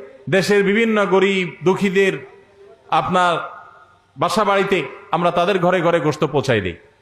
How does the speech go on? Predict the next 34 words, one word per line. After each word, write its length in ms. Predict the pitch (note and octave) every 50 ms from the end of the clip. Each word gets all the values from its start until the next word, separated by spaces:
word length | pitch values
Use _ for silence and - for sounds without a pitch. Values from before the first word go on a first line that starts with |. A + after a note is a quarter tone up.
| _ _ _ _ _ _ _ _ _ _ _ _
তো 60 | - G#3+
আপনি 460 | G#3 G#3 - A3 B3+ C#4 D4 D4+ - - - - - - - - _ -
গরুর 320 | B2 C3+ G3 A3 A#3+ B3+ B3
বাজেটের 400 | G#3+ A3+ A3 G#3+ C#4 C#4+ E4 C#4+ -
টাকা 240 | C4 A#3 - A#3 A3
দিয়ে 160 | G3+ G3+ F3
একটা 240 | D#3 D#3 - - G3
ছাগল 340 | - E3+ F#3+ G3 A3+ B3 A#3+
কিনে 240 | B3 A#3+ B3 C4
বাকি 220 | B3 A3 G3+ - A3
টাকা 220 | G#3 G#3+ G3 A3
দিয়া, 320 | A3 B3 C4+ C#4+ D#4+ F4 - - - - - - - _ _ _ -
এরকম 280 | G#3 G#3+ G#3+ A#3 A3
ছাগল 260 | F3 F#3+ G3+ G#3+ A3+ A3+
কিনে 180 | G#3 A3+ A3+ A3+
মানুষকে 380 | A3 A3 A3+ A3+ A3 - A#3+
দান 180 | A3 A3+ A3+ A3+
করে 180 | A3+ A#3 A#3+ A#3
দেন, 180 | G#3 G#3+ G#3+ - - - - - - - A#2+
জবাই 260 | B2 F#3 F#3+ A3 A3
করে 180 | A3 A3 G#3+ A3
অন্য 180 | G#3 G#3 G#3+
মানুষকে 300 | G#3 G#3 G#3+ G3+ G3+ A3+
গোশত 260 | G#3+ G#3+ F#3+ - -
দিয়ে 200 | A3+ G#3 A3 G#3+
দেন, 160 | F3+ F3+ F3+ - - - - - - - -
এলাকা 360 | F3 F#3 G3+ G#3+ G#3+ A3+ A#3+
দিলেন 260 | G#3 G#3+ G#3 G3+ G3
না, 100 | F#3 F3+
মানুষ 220 | F3 F3 F3+ F3 F3
টের 180 | - G3+ G3+
পেল 200 | F#3+ F3 D3 C#3+
না, 140 | B2+ A2 G2+
তাহলে 540 | - - E3 F#3+ A#3+ C4+ D4+ - - -